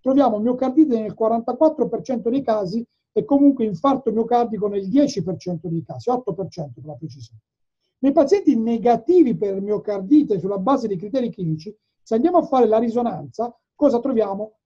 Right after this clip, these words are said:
Trentatré per cento di casi di pazienti con infarto miocardico. Poi,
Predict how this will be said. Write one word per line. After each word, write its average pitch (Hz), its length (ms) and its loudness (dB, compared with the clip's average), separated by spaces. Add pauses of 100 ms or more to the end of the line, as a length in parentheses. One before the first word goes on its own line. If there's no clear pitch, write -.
Trentatré 208 480 -2
per 233 140 0
cento 226 300 0
di 220 120 -4
casi 196 280 -4
di 208 100 -8
pazienti 208 520 -4
con 294 240 6
infarto 220 560 0
miocardico. 156 680 -8 (960)
Poi, 359 400 6